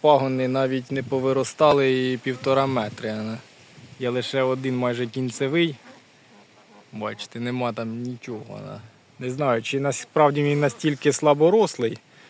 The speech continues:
рататуй. На прищепі нормальний, корневласний, ну, дуже такий кволенький. А можливо, й перенавантажений кущ. Це тут, де заморозок проходив.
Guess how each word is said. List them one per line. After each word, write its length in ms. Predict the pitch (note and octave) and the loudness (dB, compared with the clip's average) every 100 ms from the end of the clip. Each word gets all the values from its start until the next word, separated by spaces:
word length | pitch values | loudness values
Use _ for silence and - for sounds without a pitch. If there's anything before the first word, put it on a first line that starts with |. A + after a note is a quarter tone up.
| - - - - - | -20 -20 -20 -18 -8
рататуй. 760 | A#2+ A#2 - B2 - B2 A2+ A2+ - _ _ _ _ | -2 -2 0 -2 -2 -8 -8 -10 -18 _ _ _ _
На 160 | C3+ B2+ | -12 -8
прищепі 520 | C3+ C#3 F3 D#3+ D#3+ | -4 -2 -2 -2 -2
нормальний, 580 | D#3+ E3 D#3 A#2 - A2+ | 0 0 0 0 -4 -8
корневласний, 800 | - B2+ C3+ C#3 D#3 - D3+ C#3 | -6 -4 -2 0 0 0 -4 -4
ну, 180 | C#3 | -4
дуже 340 | C3+ C3+ A#2+ - | -4 -4 -6 -8
такий 280 | A#2+ - - | -12 -14 -16
кволенький. 640 | - A#2+ C#3 C#3+ B2 B2 A2+ _ - _ _ _ - _ _ _ _ _ _ _ _ - | -6 -2 -2 -2 -4 -8 -10 _ -20 _ _ _ -20 _ _ _ _ _ _ _ _ -14
А 40 | - | -6
можливо, 380 | A#2+ C#3+ F#3 | -4 2 2
й 40 | E3 | 4
перенавантажений 960 | D#3 D3+ D3+ D3 D3 D3 C#3+ C#3 C3+ | 6 6 6 4 4 6 6 4 -2
кущ. 500 | A#2+ E3 E3+ - - - - - - - | -4 -6 -6 -6 -6 -10 -18 -20 -20 -18
Це 160 | - B2 | -12 -10
тут, 240 | - A#2+ | -10 -8
де 200 | B2+ A2+ | -4 -4
заморозок 560 | A2+ D#3 D3 C#3 C3 B2 | 0 -2 0 0 -2 -2
проходив. 640 | D3+ B2 - B2 C3 A#2+ | -4 -6 -4 -6 -6 -8